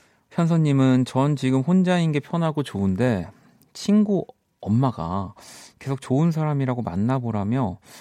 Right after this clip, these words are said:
한 번만 만나보라고 하세요. 정중히 거절하는 방법이 있을까요?" 음.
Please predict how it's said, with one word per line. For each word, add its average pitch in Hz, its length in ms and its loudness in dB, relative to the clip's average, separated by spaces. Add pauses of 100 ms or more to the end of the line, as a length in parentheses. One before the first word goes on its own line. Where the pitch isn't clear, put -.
(180)
한 - 260 -4
번만 117 540 -2
만나보라고 123 680 -4
하세요. 90 640 -6 (1080)
정중히 147 560 0
거절하는 127 540 0
방법이 113 460 -4 (120)
있을까요?" 82 640 -10 (240)
음. 80 220 -12